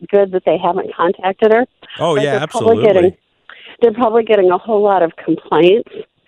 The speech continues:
Speaker 2: Yeah.
Speaker 1: And so, um, that's most likely why they're not contacting her. If she knows who the sod company is, she can, um, maybe contact the sod company directly, find out how far behind they are,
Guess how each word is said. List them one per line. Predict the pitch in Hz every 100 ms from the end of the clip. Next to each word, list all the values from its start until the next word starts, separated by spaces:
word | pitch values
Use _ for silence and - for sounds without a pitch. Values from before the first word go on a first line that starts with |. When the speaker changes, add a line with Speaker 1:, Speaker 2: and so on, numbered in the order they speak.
| - - -
Speaker 2:
Yeah. | 113 202
Speaker 1:
And | 202 _
so, | 214 180 175 - - 208 -
um, | 196 170 156 165 - _ _ _ _ - - -
that's | 208 175 - - - 180
most | 185 190 196
likely | 170 175 190 170
why | 151 156 165
they're | 170 165
not | 165 - -
contacting | 180 196 185 196 208
her. | 208 220 - - - -
If | 190 -
she | 262
knows | 277 294 254 -
who | 262
the | 202 147 -
sod | 196 160 214 202
company | 233 247 254 262 247
is, | - 254 302 415 - - -
she | - 285
can, | 285 170 165
um, | - 185 156 175
maybe | 196 202 -
contact | 202 208 208 -
the | 180 -
sod | 196 190
company | 196 208 190 175 160
directly, | 147 175 208 - 165 - - - _
find | 226 247 233
out | 190
how | 208 - 214 233 -
far | 208 202
behind | 185 196 160 160 185
they | 196 202
are, | 196 214